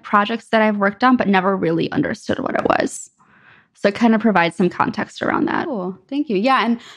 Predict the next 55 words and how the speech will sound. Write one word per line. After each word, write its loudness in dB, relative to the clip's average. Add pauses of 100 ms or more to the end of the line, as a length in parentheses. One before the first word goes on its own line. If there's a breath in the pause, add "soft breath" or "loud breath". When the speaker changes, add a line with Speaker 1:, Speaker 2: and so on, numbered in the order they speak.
(140 loud breath)
Speaker 2:
like, -2
you 4
might 4
have 0
seen 0
weird -4
things 0
like -4
has 0
own 2
property. -2 (240 loud breath)
And 0
this 0
is -2
part 0
of -2
the -4
prototype 0
chain 2
is 0
saying, 0
"Hey, 0
does 0
this -2
object -2
actually -4
own 4
this 0
property?" -2
So -4
does -6
Baseball 0
City -2
own 2
name? 2
So -20
we -4
say, 0
like, 0
"Oh, 0 (360 loud breath)
does 2
Baseball 2
City 0
ha-, 0
has 0
own 2
property 0
name?" 2
Or -6
I 0
don't -2
know -8
the -8
syntax, -10 (340 loud breath)
but -4